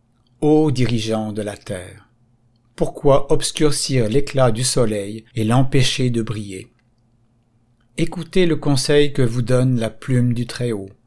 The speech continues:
afin d'atteindre, vous et le pauvre, la paix et la tranquillité. Nous supplions Dieu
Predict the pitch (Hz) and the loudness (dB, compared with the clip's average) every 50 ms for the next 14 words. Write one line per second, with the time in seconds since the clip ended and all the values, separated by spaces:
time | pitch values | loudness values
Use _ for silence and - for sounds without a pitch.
0 | _ _ _ _ _ _ _ _ _ _ - 127 127 127 - - 165 165 143 147 | _ _ _ _ _ _ _ _ _ _ -4 -2 -2 0 0 0 0 2 2 2
1 | 147 135 - - 139 120 113 113 107 101 98 98 95 92 101 127 151 151 127 - | 0 0 0 0 0 0 0 -2 -4 -8 -10 -16 -18 -10 -6 -4 -2 -2 -4 -6
2 | - - - _ - 160 165 139 127 127 - 123 113 120 127 135 - 156 147 - | -10 -18 -12 _ 0 2 2 2 0 0 -2 -2 -2 -2 -4 -6 -8 -12 -16 -18
3 | _ _ _ _ _ _ _ _ 123 123 127 127 127 - - 151 151 147 151 - | _ _ _ _ _ _ _ _ 0 2 2 2 2 2 2 2 2 2 0 0
4 | 139 135 147 139 - - 131 123 123 - 120 98 101 101 - - - - - - | 0 0 0 -2 -2 -2 -2 -2 -2 -4 -8 -10 -10 -12 -14 -16 -16 -16 -16 -20
5 | _ _ _ _ _ _ _ _ _ _ _ _ _ _ _ _ _ _ _ _ | _ _ _ _ _ _ _ _ _ _ _ _ _ _ _ _ _ _ _ _
6 | _ _ _ _ 113 107 - - - 156 139 - 151 151 143 143 147 151 147 131 | _ _ _ _ -10 -10 -8 -2 -2 -2 0 0 -2 -2 2 2 2 2 2 0
7 | 123 - 147 139 143 147 - | 0 0 0 0 0 -2 -4